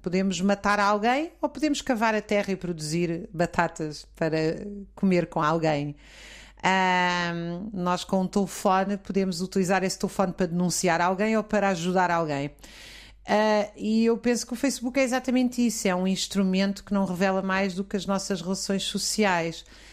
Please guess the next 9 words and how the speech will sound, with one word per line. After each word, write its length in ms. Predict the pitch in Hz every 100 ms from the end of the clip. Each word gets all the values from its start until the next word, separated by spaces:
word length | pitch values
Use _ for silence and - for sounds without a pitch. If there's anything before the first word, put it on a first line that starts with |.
| -
A 80 | 165
grande 320 | 165 208 208
questão 380 | - - 240 233
é: 160 | 220 226
mudou-as 1080 | 214 208 208 190 233 254 254 254 - - - - - - - -
qualitativamente. 1500 | - 202 226 220 214 220 220 208 190 - 170 175 165 135 -
Quantitativamente 1000 | - 180 160 151 165 220 220 277 330 -
mudou 240 | 196 202
sim 320 | 196 - 131